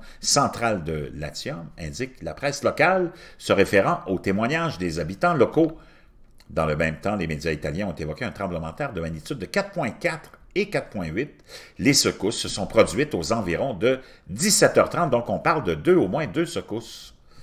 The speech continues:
D'après le site, euh, Notizi, le maire de la commune de Balsorano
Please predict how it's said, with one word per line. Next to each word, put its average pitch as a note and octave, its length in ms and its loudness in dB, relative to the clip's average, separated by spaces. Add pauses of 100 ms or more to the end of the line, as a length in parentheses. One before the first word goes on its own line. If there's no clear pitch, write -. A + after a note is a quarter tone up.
(920)
D'après A#2+ 420 12
le F#2 140 8
site, - 340 2
euh, E2+ 260 8
Notizi, G#2 1300 4 (520)
le E2 360 2
maire A2 400 2
de F2+ 80 6
la F2+ 80 8
commune F#2+ 400 2
de D#2+ 320 0
Balsorano A#2 1700 4